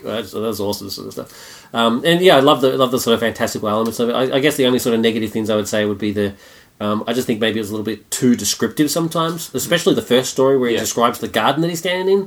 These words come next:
Speaker 2: Hmm.
Speaker 1: I was like, "Holy crap!" <laughs> I just, you know, I just don't need to know.
Speaker 2: Yeah.
Speaker 1: You know, it, it's, it was really overboard,
Speaker 2: Hmm.
Speaker 1: and some of the names are a bit,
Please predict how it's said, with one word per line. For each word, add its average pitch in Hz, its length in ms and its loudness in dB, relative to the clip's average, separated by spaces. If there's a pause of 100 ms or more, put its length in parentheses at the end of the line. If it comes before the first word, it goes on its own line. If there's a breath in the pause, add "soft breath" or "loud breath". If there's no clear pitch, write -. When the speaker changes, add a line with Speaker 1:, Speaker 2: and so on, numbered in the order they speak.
(140)
Speaker 2:
Hmm. 120 180 -8 (100)
Speaker 1:
I 135 40 -6
was 131 80 -2
like, 131 200 0 (140)
"Holy 165 300 2
crap!" 131 380 0
<laughs> - 60 -10
I 135 60 4
just, 135 220 4
you 202 120 8
know, 180 100 6 (100)
I 170 80 2
just 175 200 0
don't 151 240 4
need 131 220 4
to 120 60 -4
know. 120 240 2
Speaker 2:
Yeah. 107 180 4 (260 loud breath)
Speaker 1:
You 127 120 2
know, 117 100 4
it, 123 180 4
it's, 117 160 -2
it - 120 -8
was 117 220 -6
really 117 380 4
overboard, 101 500 -2
Speaker 2:
Hmm. - 120 -6
Speaker 1:
and 120 140 -2
some 160 120 2
of 120 60 0
the 113 60 0
names 107 440 0
are 95 100 -4
a 92 40 -10
bit, 95 200 -8